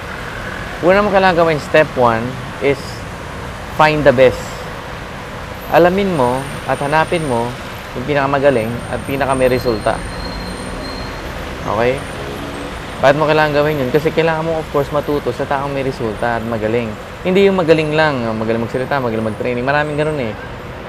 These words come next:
Okay? Dapat yung magaling, saka may resulta. Para ma-,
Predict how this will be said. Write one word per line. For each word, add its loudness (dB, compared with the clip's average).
Okay? 0
Dapat 2
yung 0
magaling, 2
saka -2
may 0
resulta. -2
Para 4
ma-, 0